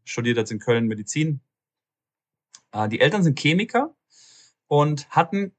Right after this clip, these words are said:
keinen Plan von der Sportart. Und <laughs> nur als kleine Anekdote, sehr lustige Situation. Wir waren beim Porsche Cup in Stuttgart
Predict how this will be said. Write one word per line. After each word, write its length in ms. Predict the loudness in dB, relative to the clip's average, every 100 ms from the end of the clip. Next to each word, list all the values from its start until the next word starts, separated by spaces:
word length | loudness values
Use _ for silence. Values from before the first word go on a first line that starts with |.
| _
keinen 320 | -2 2 2
Plan 260 | 2 2 2
von 140 | 0
der 80 | -2
Sportart. 760 | 0 0 0 0 -2 -4 -16 _ _ _ -2
Und 400 | 2 2 -2 -6
<laughs> 220 | -6 2
nur 140 | 2
als 160 | 2 0
kleine 240 | 0 0
Anekdote, 640 | 0 -4 0 0 2 0 -2 _ _
sehr 360 | -14 0 4 4
lustige 440 | 4 0 0 -2
Situation. 720 | -2 -4 -6 -2 0 0 -2 -8 -20 -20 _
Wir 200 | 0 2
waren 360 | 6 4 4 2
beim 180 | 2 2
Porsche 260 | 2 2
Cup 160 | 2 0
in 80 | 0
Stuttgart 720 | 0 0 0 0 0 -6 -16